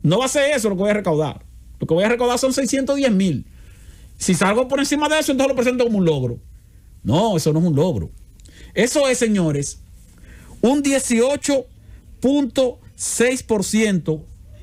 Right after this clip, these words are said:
menos, o mejor, mejor dicho, un quince, un quince punto siete por ciento menos de lo que originalmente se estimó que se iba a recaudar este año antes del covid.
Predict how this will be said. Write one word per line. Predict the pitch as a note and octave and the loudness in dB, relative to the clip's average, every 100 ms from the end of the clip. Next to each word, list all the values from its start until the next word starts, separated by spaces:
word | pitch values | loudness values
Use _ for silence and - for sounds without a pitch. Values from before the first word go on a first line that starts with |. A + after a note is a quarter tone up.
| - - - | -20 -20 -4
menos, | C3+ A#3 B3 F3+ D#3 - | 0 2 2 0 -2 -2
o | F3+ | 0
mejor, | G#3 A#3+ A#3 | 2 0 0
mejor | A3 A3+ | 0 0
dicho, | A3 A3 | 0 -2
un | A#3+ | 0
quince, | D4 C#4 G3 C#3+ | 0 0 -2 -4
un | G3+ | -2
quince | D4+ D4+ C4 | 0 0 -2
punto | - C4+ B3+ | -2 -2 0
siete | A3+ A#3+ B3+ B3+ | -2 0 0 -2
por | A#3 | -2
ciento | F#3+ G3+ F3+ F3+ | -2 -2 0 0
menos | A3+ A3+ F#3+ | 0 0 0
de | F#3+ | -2
lo | F#3 | 0
que | F#3 | 0
originalmente | F3+ E3+ E3+ A3+ G#3+ G#3+ G3 E3 | 2 2 0 0 0 0 0 -2
se | D3+ | -2
estimó | D3+ - D#3+ E3 F3+ E3 - - - | -4 -2 0 2 0 -2 -12 -20 -4
que | D3+ | 0
se | F3 | 0
iba | G3 | 0
a | |
recaudar | F#3+ F#3 F3+ F3+ | 0 0 0 0
este | F3+ | 0
año | D#3+ D3+ C#3+ | 0 0 -2
antes | E3+ G3+ F#3+ D#3 | -2 0 0 0
del | B2 | 0
covid. | A#2+ G2 D#2+ | 0 -2 -4